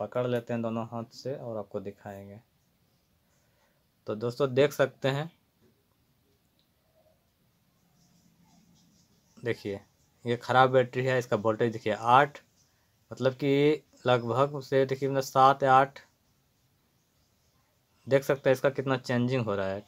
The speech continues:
ठीक ना। तो इस तरह मतलब कि आपको यहाँ पर देखने को मिलेगा, जो ख़राब बैटरी होगा तो आपको यूपीएस से निकाल के इस तरह चेक करना है। देखिए आठ वोल्ट, आठ पॉइंट चार, आठ पॉइंट चार जीरो, ये इस तरह होता है। तो यहाँ पे देख सकते हैं एक जो बैटरी है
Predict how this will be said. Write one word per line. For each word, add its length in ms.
ठीक 120
ना। 100
तो 160
इस 180
तरह 160
मतलब 320
कि 100
आपको 160
यहाँ 120
पर 120
देखने 260
को 100
मिलेगा, 320
जो 140
ख़राब 300
बैटरी 300
होगा 200
तो 60
आपको 160
यूपीएस 420
से 120
निकाल 360
के 160
इस 100
तरह 120
चेक 300
करना 240
है। 60
देखिए 320
आठ 200
वोल्ट, 360
आठ 180
पॉइंट 240
चार, 300
आठ 160
पॉइंट 280
चार 240
जीरो, 320
ये 180
इस 180
तरह 140
होता 260
है। 120
तो 80
यहाँ 120
पे 120
देख 180
सकते 320
हैं 180
एक 200
जो 120
बैटरी 360
है 220